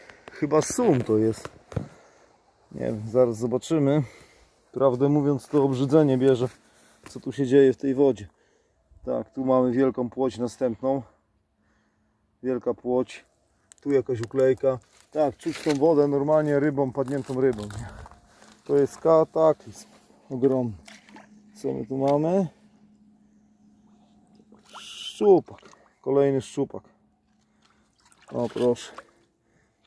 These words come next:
To jest taka ryba sześćdziesiąt. O ludzie.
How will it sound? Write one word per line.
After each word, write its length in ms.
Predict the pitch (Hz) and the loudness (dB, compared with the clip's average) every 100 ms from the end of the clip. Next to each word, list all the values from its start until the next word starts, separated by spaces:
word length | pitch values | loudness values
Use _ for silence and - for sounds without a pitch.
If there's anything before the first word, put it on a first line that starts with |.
| _ | _
To 80 | - | -6
jest 200 | - - | -4 -4
taka 220 | 247 - | -6 -2
ryba 240 | 127 135 226 - - | 0 2 0 -2 -10
sześćdziesiąt. 880 | - 165 127 147 151 - - - _ _ _ _ _ _ _ _ _ _ _ _ _ _ _ _ _ _ _ _ _ _ _ - - | -2 0 0 0 0 -2 -10 -20 _ _ _ _ _ _ _ _ _ _ _ _ _ _ _ _ _ _ _ _ _ _ _ -20 -6
O 380 | 180 160 147 131 | 0 2 4 4
ludzie. 760 | 127 131 135 127 120 113 - | 2 2 2 0 -2 -4 -10